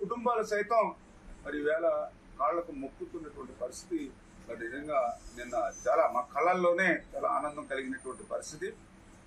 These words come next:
అందులో కూడా ప్రత్యేకించి ఎవరైతే బెడ్ రీడింగ్ ఎవరైతే ఉన్నారో, పూర్తిగా మంచానికి పరిమితం అయిపోయి ఎవరైతే ఉన్నారో,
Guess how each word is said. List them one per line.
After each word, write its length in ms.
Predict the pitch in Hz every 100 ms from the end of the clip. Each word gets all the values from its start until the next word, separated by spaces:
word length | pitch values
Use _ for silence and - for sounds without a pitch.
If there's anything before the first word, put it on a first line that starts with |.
| - - - - -
అందులో 200 | 127 151 160
కూడా 120 | 151 -
ప్రత్యేకించి 500 | 139 - 165 160 143
ఎవరైతే 260 | 143 151 147 113
బెడ్ 200 | 123 160
రీడింగ్ 280 | 165 156 151
ఎవరైతే 340 | 139 139 135 139 131
ఉన్నారో, 280 | 127 120 - - - - - - - - - - -
పూర్తిగా 320 | 151 165 147 131
మంచానికి 460 | 139 180 190 180 175
పరిమితం 420 | 156 156 156 147 139
అయిపోయి 280 | 135 135 127 120
ఎవరైతే 360 | 127 131 131 120
ఉన్నారో, 320 | 113 117 -